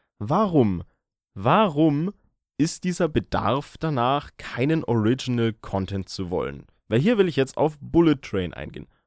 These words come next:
Bullet Train ist ein Film, der so viel Spaß macht und irgendwie scheint er nicht so ganz abzuheben. Bullet Train hat bisher einen Umsatz von knapp achtundsechzig Millionen gemacht, bei Produktionskosten, die zwischen achtzig und neunzig Millionen angesetzt sind.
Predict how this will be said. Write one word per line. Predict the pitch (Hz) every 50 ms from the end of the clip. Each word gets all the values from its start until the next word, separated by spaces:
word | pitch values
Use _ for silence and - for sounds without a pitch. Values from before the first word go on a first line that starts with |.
| _ _ _ _
Bullet | - 233 254 233 202
Train | - - - 127 127 131 139
ist | - - 139 - -
ein | 156
Film, | - - 180 175 180 175
der | 147 113 110
so | 110 - - - 202 240
viel | 240 - 247 233 233
Spaß | 226 - - - 131 120 104 98 -
macht | 95 85 85 90 - - - _ _ _ _ _ _
und | - 131 117 107 - _ _ _ _ _ _ _ _ _ _ _ _ -
irgendwie | 156 131 139 147 175 165 127 110 117 123 127 139 165 214 262 247 - _ _ _ _ _ _ _ _ _ _
scheint | - - - 156 175
er | 180 175
nicht | 180 175 -
so | - 175
ganz | 185 185 175
abzuheben. | 170 180 - - - 220 170 117 92 87 87 85 95 113 - _ _ _ _ _ _ _ _ _ -
Bullet | 156 170 190 196
Train | - - - 151 151 151
hat | 147 143 -
bisher | - 135 - - - 131 139 147
einen | 156 156 -
Umsatz | - 127 131 123 131 123 -
von | - - 113 113
knapp | - - 117 113 113 113 - - _ _ _ _ _ -
achtundsechzig | 107 110 - - 131 131 123 135 135 131 - - 135 -
Millionen | 139 127 120 110 113 113 123 139 143
gemacht, | 147 147 147 147 165 170 - - - - _ _ _ _ _ _ _ _ _ _ _
bei | - 110 110
Produktionskosten, | 110 - 143 139 135 - - 131 131 131 139 139 - - 135 131 - - 123
die | 120
zwischen | - - 127 120 135 123
achtzig | - 104 110 - - - 120 120
und | 120 113
neunzig | 107 101 104 113 123 - - 113 -
Millionen | - 101 101 101 95 85
angesetzt | - 82 92 90 90 82 87 80 - - -
sind. | - - 55 -